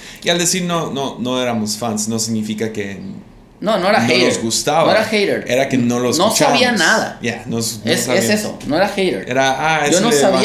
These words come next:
Speaker 1: evangelista
Speaker 2: nada.
Speaker 1: que sana a mucha gente".
Speaker 2: Pero,
Speaker 1: Era
Speaker 2: o sea, yo nunca fui alguien que dice, "Ah, este, se la pasa buscando videos".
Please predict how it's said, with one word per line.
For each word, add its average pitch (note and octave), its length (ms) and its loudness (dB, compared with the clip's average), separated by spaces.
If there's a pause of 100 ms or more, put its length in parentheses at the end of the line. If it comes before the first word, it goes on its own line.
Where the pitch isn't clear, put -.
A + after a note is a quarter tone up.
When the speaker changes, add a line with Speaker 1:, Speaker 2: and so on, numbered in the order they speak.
Speaker 1:
evangelista E3 340 2
Speaker 2:
nada. C3+ 200 2
Speaker 1:
que A#2+ 180 0
sana A2+ 300 -2
a - 40 -4
mucha G#2+ 280 -4
gente". G2 340 -10
Speaker 2:
Pero, E3 220 4
Speaker 1:
Era D3+ 240 -2 (320)
Speaker 2:
o C3+ 60 -8
sea, C#3+ 200 0
yo D3 140 0
nunca F#3 340 -2
fui D#3 240 0
alguien D3 340 0
que A#2+ 200 -4
dice, A#2+ 380 -4
"Ah, D3 260 -2
este, G#2+ 640 -8
se G#2+ 140 -8
la G#2 120 -6
pasa A2 240 -6
buscando A2+ 560 -8
videos". G#2 580 -6